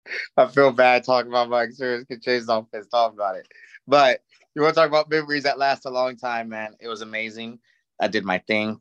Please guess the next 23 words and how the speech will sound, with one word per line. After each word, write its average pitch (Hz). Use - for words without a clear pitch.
I 92
lost 101
in 98
double 92
overtime. 98
It 87
was 92
just -
such 101
a 98
great 87
experience, 82
man. 78
The 80
Mexican 87
fans 82
are 78
amazing. 87
It 85
was 80
a 78
sold-out 80
arena. 82